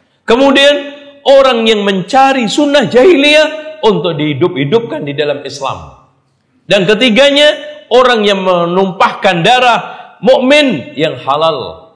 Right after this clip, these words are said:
eh, apa namanya, yang haram, yang tidak ada alasan. Yang itu dikatakan oleh Rasulullah sallallahu alaihi wasallam di dalam hadis yang lainnya, "La zawalud dunya," hilangnya dunia seisinya ini,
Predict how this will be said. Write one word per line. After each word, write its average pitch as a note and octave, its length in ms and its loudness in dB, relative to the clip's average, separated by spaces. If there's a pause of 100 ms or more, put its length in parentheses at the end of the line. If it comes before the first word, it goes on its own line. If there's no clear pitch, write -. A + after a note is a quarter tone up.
(180)
eh, D#3 160 -2
apa D#3+ 320 0
namanya, D#3 640 -2
yang D#3+ 240 -2
haram, E3+ 480 0
yang F#3+ 240 0
tidak B3+ 400 2
ada B3 160 2
alasan. A#3+ 720 0 (240)
Yang C3 280 -8
itu D3+ 120 -10
dikatakan C3+ 640 -4
oleh B2+ 160 -4
Rasulullah C3 560 -4
sallallahu B2+ 240 -6
alaihi - 80 -14
wasallam C#3+ 240 -4
di C3 80 -6
dalam B2+ 320 -4
hadis C#3+ 320 -8
yang D3 160 -8
lainnya, G3+ 480 -4 (320)
"La G#3 160 2
zawalud A3 720 2
dunya," C4+ 800 0
hilangnya G3+ 480 0
dunia B3+ 560 2
seisinya C#3+ 640 -4
ini, F#3+ 640 -2